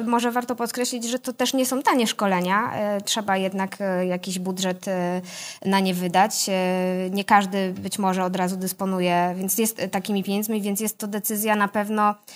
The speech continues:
nie taka jak w e-commerce, nie? Że, że widzimy jakiś produkt i go po prostu kupujemy, tylko tutaj trzeba się,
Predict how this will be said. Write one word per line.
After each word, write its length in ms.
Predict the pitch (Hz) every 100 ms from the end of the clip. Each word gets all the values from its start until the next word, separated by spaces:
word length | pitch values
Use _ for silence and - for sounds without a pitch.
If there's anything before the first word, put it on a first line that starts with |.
| - - -
nie 100 | 247
taka 180 | 254 254
jak 140 | 233 226
w 40 |
e-commerce, 600 | 226 247 226 208 - 147
nie? 280 | 185 226 262
Że, 200 | 220 202
że 120 | 202
widzimy 340 | 196 196 220 214
jakiś 240 | 208 -
produkt 320 | 220 214 202
i 40 | -
go 140 | 202
po 120 | 190
prostu 280 | 202 202 -
kupujemy, 460 | 208 196 196 214 226
tylko 260 | 220 214
tutaj 300 | 202 208 202
trzeba 300 | 196 208 196
się, 280 | 190 190 185